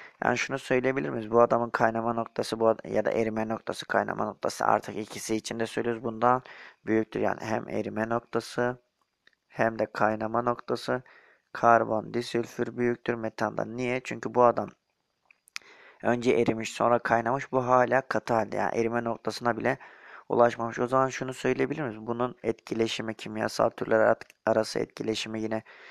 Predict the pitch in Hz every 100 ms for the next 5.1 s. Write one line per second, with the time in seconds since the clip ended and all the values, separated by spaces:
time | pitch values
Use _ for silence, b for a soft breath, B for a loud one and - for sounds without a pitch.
0 | B B B _ 113 110 110 110 110 110
1 | 113 - 107 113 107 113 - - 107 113
2 | - b b b _ _ _ _ _ _
3 | - 113 107 113 110 107 117 - - -
4 | - - 110 110 - 117 113 - 110 110